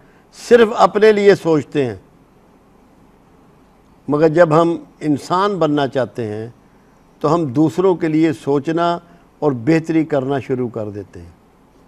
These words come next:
हमारी डिलीवरी दूसरी मखलूक के लिए जारी हो जाती है, और जब तक हम दूसरों के लिए कुछ करना शुरू ना करें, कुछ डिलीवरी शुरू ना करें,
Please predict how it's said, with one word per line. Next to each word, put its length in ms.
हमारी 340
डिलीवरी 680
दूसरी 540
मखलूक 600
के 120
लिए 320
जारी 320
हो 160
जाती 360
है, 200
और 140
जब 280
तक 220
हम 380
दूसरों 500
के 140
लिए 280
कुछ 260
करना 360
शुरू 300
ना 160
करें, 380
कुछ 140
डिलीवरी 480
शुरू 300
ना 140
करें, 440